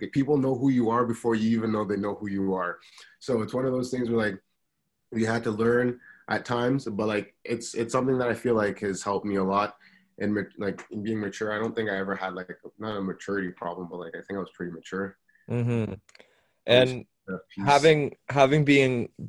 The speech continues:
Speaker 2: been able to have, like, a, a leadership role with the team and, and being one of the, the co-captains last year and everything, how, how much do you think that benefited the same thing?
Speaker 1: Um, I think that,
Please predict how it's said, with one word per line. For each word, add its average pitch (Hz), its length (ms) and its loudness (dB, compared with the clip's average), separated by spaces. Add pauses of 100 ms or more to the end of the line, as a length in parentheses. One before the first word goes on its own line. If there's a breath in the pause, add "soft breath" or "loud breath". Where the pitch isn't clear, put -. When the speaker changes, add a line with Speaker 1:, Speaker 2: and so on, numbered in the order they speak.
(240)
Speaker 2:
been 131 220 8
able 120 280 8
to 117 160 -4
have, 110 420 4
like, 104 280 4
a, 104 200 6
a 110 100 6
leadership 113 540 4
role 104 160 6
with 104 120 0
the 98 80 -4
team 104 320 -2
and, 98 200 0
and 101 180 -4
being 104 240 4
one 101 120 4
of 98 100 0
the, 95 400 4
the 95 140 -4
co-captains 95 800 0
last 90 360 -2
year 92 140 0
and 87 80 -4
everything, 87 580 -6 (560 soft breath)
how, 117 400 6 (120)
how 123 200 2
much 127 340 2
do 127 80 -2
you 113 80 2
think 110 280 -2
that 104 300 0
benefited 95 540 0
the 90 100 -10
same 90 260 -4
thing? 87 320 -6 (520)
Speaker 1:
Um, 123 320 -2
I 135 80 0
think 180 200 4
that, 175 140 4